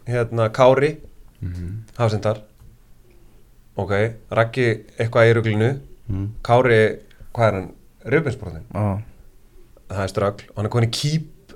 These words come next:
Speaker 1: v-, hvað segir maður? Keep-versku deildina?
Speaker 2: Já.
Speaker 1: Já.
Speaker 3: Já.
Speaker 1: Athyglisvert.
Speaker 2: En hérna,
Speaker 1: Og
Speaker 2: Sverrir Ingi er nú að líka
Speaker 1: Sverrir
Speaker 2: að
Speaker 1: Ingi,
Speaker 2: koma þarna
Speaker 1: já,
Speaker 2: inn.
Speaker 1: hann mun bara starta.
Speaker 2: Já.
Speaker 1: Og ég meina,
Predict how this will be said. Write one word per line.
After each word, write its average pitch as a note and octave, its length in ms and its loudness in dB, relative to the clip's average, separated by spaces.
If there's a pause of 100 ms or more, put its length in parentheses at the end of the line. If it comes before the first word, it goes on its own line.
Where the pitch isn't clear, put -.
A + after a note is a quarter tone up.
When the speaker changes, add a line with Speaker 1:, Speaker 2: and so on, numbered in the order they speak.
Speaker 1:
v-, C3 240 -6 (600)
hvað E3 120 2
segir D#3 180 6
maður? G2+ 160 -2
Keep-versku G#3 640 -4
deildina? A#3 380 -6
Speaker 2:
Já. A2+ 200 0 (400)
Speaker 1:
Já. B2 200 -4 (380)
Speaker 3:
Já. A2+ 100 -2 (340)
Speaker 1:
Athyglisvert. A2 500 -4 (140)
Speaker 2:
En G#2 200 0
hérna, G#2+ 560 2
Speaker 1:
Og C#3+ 300 8
Speaker 2:
Sverrir C#3 400 6
Ingi C#3 300 4
er A2 100 4
nú A2 180 2
að G2 460 -2
líka A2 80 0
Speaker 1:
Sverrir C#3 300 12
Speaker 2:
að - 80 12
Speaker 1:
Ingi, B2+ 280 8
Speaker 2:
koma A2 200 2
þarna A2+ 100 4
Speaker 1:
já, G#2+ 260 6
Speaker 2:
inn. G#2+ 60 4
Speaker 1:
hann B2+ 260 4
mun B2 140 4
bara A2 160 2
starta. - 640 4
Speaker 2:
Já. F#2+ 300 4
Speaker 1:
Og - 680 -12
ég G#2+ 100 -2
meina, G#2+ 180 2